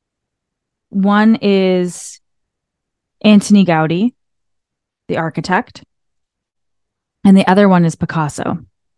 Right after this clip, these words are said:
the artist. And so Picasso painted, released his paintings to the world.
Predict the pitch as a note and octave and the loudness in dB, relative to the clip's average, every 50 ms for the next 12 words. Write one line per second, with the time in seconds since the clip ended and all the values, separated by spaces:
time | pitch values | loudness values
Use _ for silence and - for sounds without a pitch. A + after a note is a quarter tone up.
0 | _ _ _ _ _ _ _ _ _ _ _ _ _ _ _ _ _ _ _ _ | _ _ _ _ _ _ _ _ _ _ _ _ _ _ _ _ _ _ _ _
1 | _ _ _ _ - - - D#3 D#3+ - - - - - - - - - _ _ | _ _ _ _ -12 -10 -10 -10 -10 -12 -14 -16 -18 -20 -20 -20 -20 -20 _ _
2 | _ _ _ _ _ _ _ _ _ _ _ _ _ _ _ _ _ _ _ _ | _ _ _ _ _ _ _ _ _ _ _ _ _ _ _ _ _ _ _ _
3 | _ _ _ _ _ A3 G#3+ G3+ - A3 G#3 G3+ G3 - _ _ _ _ - G3+ | _ _ _ _ _ 0 0 0 2 0 0 0 -2 -4 _ _ _ _ -6 -6
4 | G3 - - - E4 F4+ F#4 - - E3+ E3 - - - G#3 G3+ - _ _ _ | -6 -4 -2 0 0 0 0 -2 -4 -4 -2 -2 -4 -6 -8 -10 -14 _ _ _
5 | _ _ _ _ _ _ _ _ _ _ _ _ _ _ _ _ _ _ _ _ | _ _ _ _ _ _ _ _ _ _ _ _ _ _ _ _ _ _ _ _
6 | _ _ _ _ _ _ - - - A#3 A#3 A3+ G#3+ - F3 D3+ D3 D#3+ G3+ A3+ | _ _ _ _ _ _ -14 -6 -2 2 2 2 2 2 0 -4 -4 -6 -8 -10
7 | - _ _ _ _ _ _ _ _ _ _ _ _ _ _ _ _ _ _ _ | -16 _ _ _ _ _ _ _ _ _ _ _ _ _ _ _ _ _ _ _
8 | _ _ _ _ _ _ _ - F#3+ G3 F#3+ F#3 F3+ G3 A3 B3 A#3+ - - - | _ _ _ _ _ _ _ -4 -2 0 0 0 2 2 2 2 0 -2 -8 -12
9 | - - - - F#3 G#3+ G3+ F#3+ - - F#3+ F#3+ F#3+ F#3 - G3 F#3 F3+ F3 - | -16 -14 -8 -2 -2 -2 -2 -2 -4 -2 -2 0 0 0 0 0 0 0 0 -2
10 | - - G3 F3 F3 F3 D#3+ D#3+ D#3+ D3+ D3+ D3 D3+ E3 G3+ - - - - | -4 -6 -6 -4 -2 -2 -2 -2 -2 -2 -4 -4 -4 -4 -6 -6 -8 -14 -20